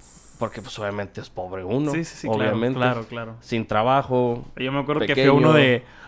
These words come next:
Speaker 2: Cuba contra República Dominicana acá, güey, o sea.
Speaker 1: Güey, pero eran unos putos juegazos
Speaker 2: Sí,
Speaker 1: esos,
Speaker 2: güey,
Speaker 1: güey, era
Speaker 2: ¿sabes
Speaker 1: lo
Speaker 2: qué?
Speaker 1: que la
Speaker 2: ¿Sabes
Speaker 1: gente
Speaker 2: qué?
Speaker 1: no entendía,
Speaker 2: Aprecié
Speaker 1: güey.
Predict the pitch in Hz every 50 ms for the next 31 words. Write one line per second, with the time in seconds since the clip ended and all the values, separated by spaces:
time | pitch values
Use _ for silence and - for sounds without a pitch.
0 | - - - - - 123 131 135 147 151 151 143 143 139 - - 131 131 127 120
1 | - 127 127 139 151 147 - 147 147 143 139 139 139 135 135 131 120 - - -
2 | 117 120 123 131 135 131 - - 113 113 117 127 135 135 139 131 143 143 139 147
3 | 160 196 247 247 240 247 - 214 196 180 226 247 254 262 262 262 262 254 - -
4 | 277 277 285 269 262 247 - 214 226 233 220 226 226 - 269 254 - - 349 381
5 | 415 427 539 285 - 427 349 294 285 - - - 240 - - 247 254 - - 233
6 | 208 175 175 202 202 214 - 233 233 240 240 233 226 - 233 226 202 170 190 220
7 | 247 262 269 262 - - -